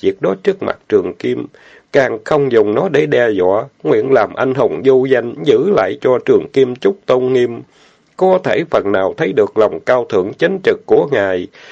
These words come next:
Trường Kim thật sự cảm kích vô cùng. Tại nơi đây xin đa tạ ân đức của ngài." "Trời sinh phong lưu, ham thích nữ sắc, đây chính là đánh giá của nàng đối với ta. Nông cạn,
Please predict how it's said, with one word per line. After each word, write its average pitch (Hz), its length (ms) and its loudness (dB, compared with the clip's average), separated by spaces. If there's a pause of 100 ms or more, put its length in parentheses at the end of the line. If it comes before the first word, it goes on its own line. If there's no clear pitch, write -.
(200)
Trường 110 300 2
Kim 143 240 2
thật - 260 -6
sự 98 260 0
cảm 101 240 0
kích 196 140 -2 (120)
vô 127 240 2
cùng. 95 340 0 (380)
Tại 107 220 -2
nơi 139 200 2
đây 127 220 0
xin 143 300 -2
đa 123 200 0
tạ 95 300 -2
ân 127 200 -4
đức 185 220 -4
của 151 180 2
ngài." 101 600 -2 (840)
"Trời 107 200 2
sinh 98 260 -4
phong 113 240 0
lưu, 107 280 2 (100)
ham 101 240 -4
thích 160 240 -4
nữ 90 200 0
sắc, - 200 -4 (120)
đây 113 300 -2
chính - 180 -4
là 101 240 0
đánh 135 180 -2
giá 156 200 0
của 139 160 2
nàng 87 280 -2
đối 139 160 0
với 170 240 -6
ta. 113 300 0 (500)
Nông 113 360 0
cạn, 87 320 -2